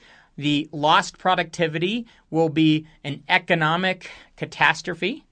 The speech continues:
as a result of this. There are gonna be legislative nightmares associated with this law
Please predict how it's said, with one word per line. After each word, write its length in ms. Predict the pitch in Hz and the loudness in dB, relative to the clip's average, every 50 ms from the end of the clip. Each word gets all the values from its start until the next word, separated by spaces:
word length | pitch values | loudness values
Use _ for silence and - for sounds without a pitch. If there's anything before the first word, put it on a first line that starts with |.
| _ | _
as 200 | - 156 160 151 | -2 -2 0 0
a 60 | 165 170 | 2 0
result 360 | 170 156 156 175 180 180 185 | 2 2 2 0 -2 -2 -6
of 100 | 185 165 | -6 -4
this. 320 | 190 226 254 - - - _ _ - - - _ _ _ - | -4 -4 -4 -6 -10 -14 _ _ -20 -20 -20 _ _ _ 2
There 120 | 165 165 | 2 2
are 20 | |
gonna 140 | 165 170 170 | 4 2 0
be 240 | 156 160 156 160 - - _ _ | 0 0 -2 -2 -6 -20 _ _
legislative 840 | - 135 131 156 170 170 196 190 - - 185 180 180 175 170 151 135 | -12 -6 -2 -2 0 0 -2 -6 -6 -6 -4 -4 -2 0 -2 -2 -2
nightmares 840 | 135 135 139 143 143 151 160 - 175 170 175 185 196 208 202 - | -4 -4 0 0 0 0 0 -2 -4 -4 -2 -2 -2 -4 -4 -6
associated 720 | - 175 170 - 180 180 180 175 - 185 175 175 170 165 175 | -8 -8 -6 -2 -2 -2 -2 -2 -4 -2 -2 -2 -4 -4 -4
with 180 | 175 185 180 | -6 -6 -4
this 220 | - 185 170 - - | -4 -6 -6 -4 -2
law 280 | 175 175 190 233 262 | 2 4 4 4 2